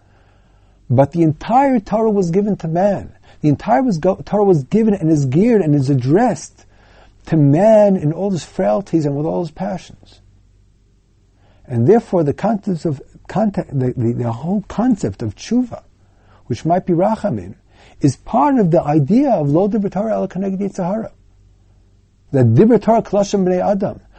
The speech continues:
that the Torah is being addressed to man and is given to man, who is finite, who is of flesh and blood, who is of passions, who has an evil inclination, who will, who will ultimately fail,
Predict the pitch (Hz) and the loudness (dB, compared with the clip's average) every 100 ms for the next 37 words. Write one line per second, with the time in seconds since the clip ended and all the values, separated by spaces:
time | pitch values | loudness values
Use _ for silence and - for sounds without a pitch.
0 | - - 127 123 180 208 175 139 156 143 | -8 -2 -2 -2 -2 0 0 0 0 0
1 | 120 131 190 - - 151 160 202 185 135 | 0 0 0 -4 -4 -2 -2 -2 -2 -4
2 | 117 113 175 180 147 151 156 208 147 113 | -6 -2 -2 -2 -4 -4 -2 -2 -4 -8
3 | 120 - _ _ _ _ _ _ _ 131 | -16 -20 _ _ _ _ _ _ _ -4
4 | 131 131 123 104 - 147 160 170 160 - | -2 -2 -6 -8 -4 -2 -2 -2 -6 -8
5 | 135 - _ - 120 117 117 - 147 - | -12 -18 _ -4 0 0 -2 -4 -6 -6
6 | 117 110 135 147 135 131 - _ - - | -6 -4 -2 -2 -4 -10 -16 _ -10 0
7 | 123 117 107 - 156 165 147 147 135 139 | 2 2 -2 -8 -6 -4 -6 -10 -12 -12
8 | - - - 131 120 117 120 165 156 151 | -16 -20 -8 -4 0 -2 -2 -2 -2 -4
9 | 143 - 127 160 160 - 143 127 117 - | -6 -6 -6 -4 -8 -8 -10 -10 -14 -20
10 | - - 156 160 156 147 - - 120 151 | -16 0 2 4 2 0 -4 -10 -4 -2
11 | 156 156 - 180 202 170 165 156 151 - | -2 -6 -6 -6 -2 -2 -2 -4 -6 -6
12 | - - - | -10 -12 -16